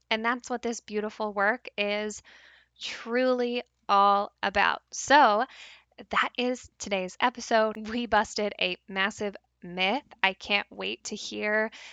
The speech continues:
how specificity brings clearer, crystal clear, magically clear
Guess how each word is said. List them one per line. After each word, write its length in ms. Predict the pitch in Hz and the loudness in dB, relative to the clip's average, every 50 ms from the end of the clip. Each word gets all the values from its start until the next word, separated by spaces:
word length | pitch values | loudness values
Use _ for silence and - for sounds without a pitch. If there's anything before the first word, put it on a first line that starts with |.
| - _ | -20 _
how 480 | - - - 208 202 202 202 214 220 - - - | -14 -6 -2 0 2 2 2 0 -2 -4 -6 -10
specificity 960 | - - - - - 196 - - 220 - - 208 - - 214 226 247 269 269 254 | -12 -12 -10 -8 -8 -8 -8 -8 -10 -8 -8 -8 -6 -6 -4 -2 -2 -2 -2 -4
brings 440 | - 214 208 202 202 202 202 - - - - - - - - _ _ _ | -4 -6 -6 -4 -6 -8 -8 -10 -12 -14 -18 -20 -20 -20 -20 _ _ _
clearer, 720 | - - - - - 226 247 262 247 240 233 233 240 240 - - | -18 -18 -14 -8 -4 -2 0 2 2 2 2 2 0 -2 -6 -10
crystal 400 | - - 262 277 - - 240 220 | -6 -2 -2 -2 0 -2 -4 -6
clear, 480 | - - - 196 180 - - - - - _ _ _ - | -6 -6 -4 -4 -4 -4 -6 -8 -10 -14 _ _ _ -10
magically 580 | 202 208 220 240 262 247 254 226 - 214 208 196 | -8 -2 0 2 2 2 0 -2 -4 -6 -8 -8
clear 560 | - - - - 196 185 - - - 202 | -10 -14 -12 -8 -8 -8 -6 -8 -10 -12